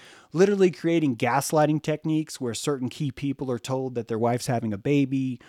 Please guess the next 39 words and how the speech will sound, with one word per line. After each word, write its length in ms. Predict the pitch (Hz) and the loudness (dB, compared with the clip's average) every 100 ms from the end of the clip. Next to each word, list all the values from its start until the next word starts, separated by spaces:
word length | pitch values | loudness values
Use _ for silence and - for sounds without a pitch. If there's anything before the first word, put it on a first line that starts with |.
| - - - | -20 -20 -14
or 120 | 127 | -8
that 160 | 123 101 | -6 -4
someone 300 | - 139 143 | 0 4 4
in 80 | 131 | 4
their 140 | 139 | 2
family 360 | - 131 135 135 | 0 2 2 2
just 240 | 131 117 | 0 -2
died 520 | 143 127 131 131 131 | -2 -2 0 -2 -2
and 160 | 120 110 | -4 -8
that 160 | 107 - | -8 -6
they, 260 | 110 104 - - - - | -6 -6 -12 -20 -20 -4
they 100 | 120 | 0
need 140 | 123 | 0
to 60 | 113 | 0
come 160 | - | -2
downstairs, 720 | 120 113 107 - 139 135 131 123 | -2 -2 -4 -2 0 0 -2 -4
right? 260 | - 135 147 | -2 -2 0
All 180 | 123 185 | 4 4
that 180 | 190 | 4
stuff 260 | - 165 - | 4 2 2
will 80 | 151 | -2
be 120 | 139 | -2
done 380 | 123 131 131 123 | 0 2 2 0
in, 200 | 127 123 | -2 -4
in, 240 | - 139 | -2 -2
and 260 | 131 131 131 | -2 0 0
it 80 | 131 | 0
will 120 | 139 | 0
be 120 | 139 | 0
solved 840 | - - 180 170 123 127 185 - - _ _ _ _ - | -2 2 6 6 6 4 0 -6 -20 _ _ _ _ -6
in 140 | 147 | -2
a 80 | 135 | 0
matter 440 | 143 151 156 156 | 0 2 2 2
of, 460 | 135 135 131 117 113 | 2 0 -2 -2 -6
of 300 | 139 120 117 | -8 -6 -4
a 220 | 110 107 | -6 -6
half 360 | 95 151 165 160 | -6 -2 0 2
a 40 | |
millisecond. 680 | 147 147 123 - 104 - | 4 4 2 -2 -4 -6